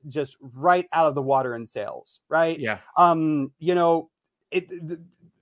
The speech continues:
Speaker 1: consumers will show you what they want just by what they're purchasing. A lot of consumers in Japan are purchasing the Switch, right? They definitely love that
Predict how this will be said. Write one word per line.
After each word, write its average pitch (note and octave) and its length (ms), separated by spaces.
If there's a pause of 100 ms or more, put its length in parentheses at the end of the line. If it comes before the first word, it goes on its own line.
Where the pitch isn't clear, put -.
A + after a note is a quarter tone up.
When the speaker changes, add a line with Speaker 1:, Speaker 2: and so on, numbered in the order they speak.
(160)
Speaker 1:
consumers A#3+ 600
will F3 140
show A3 220
you G3 160
what E3+ 160
they D#3 100
want D#3 320
just D3+ 160
by E3 140
what D#3+ 180
they're D3 100
purchasing. C3 600 (100)
A D#3 80
lot F3 340
of F#3+ 100
consumers F3 480
in C#3+ 100
Japan D3+ 580
are C#3+ 120
purchasing D#3 560
the B2 80
Switch, - 580
right? D#3+ 320 (320)
They D#3+ 100
definitely F3 540
love D#3+ 400
that D#3+ 200